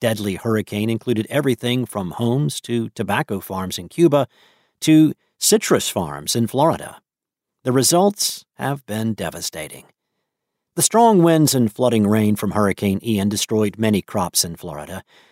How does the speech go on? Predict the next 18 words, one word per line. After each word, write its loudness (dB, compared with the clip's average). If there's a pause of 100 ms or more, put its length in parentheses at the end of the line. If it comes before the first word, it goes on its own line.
(160)
which 0
increased 0
the 0
total 2
losses 2
and -2
economic 0
impact 0
from -2
Ian, -2 (400)
which -2
AccuWeather -2
estimates -2
to -10
be 0
between -2
one 0
hundred 0